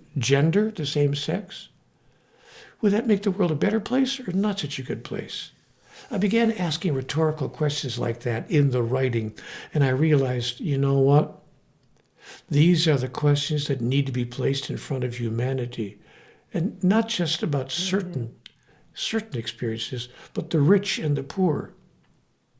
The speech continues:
Speaker 1: conservative and liberal, as I said, people of different skin colors, people of different nationalities. What kind of religion would it take to bring us together once again,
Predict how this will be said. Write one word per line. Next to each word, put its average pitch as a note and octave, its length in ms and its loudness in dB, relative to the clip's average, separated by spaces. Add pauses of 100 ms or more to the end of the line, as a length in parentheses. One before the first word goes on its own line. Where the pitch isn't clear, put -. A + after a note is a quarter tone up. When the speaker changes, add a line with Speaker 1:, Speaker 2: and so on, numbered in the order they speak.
(760)
Speaker 1:
conservative F3 600 4
and C#3+ 140 4
liberal, D3+ 340 4
as B2 160 -2
I C3 100 0
said, B2+ 420 -2 (680)
people G#3+ 280 2
of D3+ 100 4
different E3 300 0
skin F#3 380 6
colors, A#2+ 500 0
people F#3 320 -4
of D3 100 0
different F3 300 -6
nationalities. D3 1000 -2 (1160)
What G3 460 0 (320)
kind F3 240 0
of D3+ 120 2
religion D3 420 2
would C3+ 140 2
it B2+ 160 -6
take A#2+ 500 -4 (1200)
to - 140 -4
bring C#3+ 240 4
us C#3+ 180 4
together C3 640 -4 (420)
once A#2 400 -2
again, F2+ 400 -8